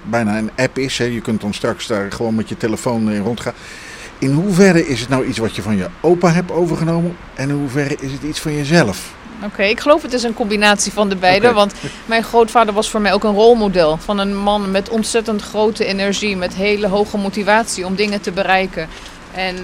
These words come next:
Speaker 2: eh, wat ik heb gedaan in de loop van de laatste twintig jaar is heel veel informatie, eh, verzameld over, eh, eh, huizen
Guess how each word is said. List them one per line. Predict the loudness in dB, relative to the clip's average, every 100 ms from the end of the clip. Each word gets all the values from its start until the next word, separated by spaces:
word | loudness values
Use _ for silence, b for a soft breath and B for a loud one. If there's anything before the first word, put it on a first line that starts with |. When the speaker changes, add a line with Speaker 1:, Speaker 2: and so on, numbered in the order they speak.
| -10
Speaker 2:
eh, | -6 -2 -2 -4 -6
wat | -6 -6
ik | -4
heb | -4 -4
gedaan | -4 0 0 0
in | -2
de | 0
loop | -2
van | -2 -4
de |
laatste | -2 -4 -4 -4 -4 -4
twintig | -6 -6 -6
jaar | 0 2 2 2
is | -2 -2
heel | -4
veel | -4 -6
informatie, | -6 -6 -6 -4 -4 -6 -10 B B B
eh, | -2 0 2 0
verzameld | -4 -4 -2 0 -2 -4 -6
over, | -6 -4 -4 -4 -2 -2 -4 -6
eh, | -4 -2 -2 -4
eh, | -6 -10 -10 -8 -2
huizen | 4 4 2 -4